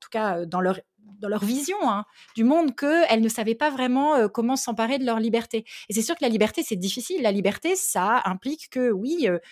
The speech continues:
euh, on peut, euh, euh, tenter des choses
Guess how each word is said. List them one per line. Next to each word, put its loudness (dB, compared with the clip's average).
euh, -2
on -4
peut, 2
euh, -6
euh, -4
tenter 0
des 4
choses 4